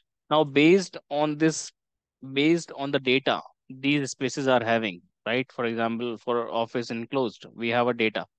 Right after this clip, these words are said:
right, associated with this, the, uh, the people load, the lighting load, and the power load. So all this data will be assigned to the respective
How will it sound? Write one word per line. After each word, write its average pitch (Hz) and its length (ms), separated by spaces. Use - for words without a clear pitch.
right, 139 260
associated 120 540
with 107 160
this, 104 240
the, 113 260
uh, 104 100
the 117 260
people 127 340
load, 113 300
the 123 140
lighting 117 440
load, 113 220
and 110 120
the 110 60
power 123 320
load. 104 280
So - 320
all 185 300
this 190 220
data 127 420
will 139 300
be 143 220
assigned 135 600
to 214 280
the 143 120
respective 135 720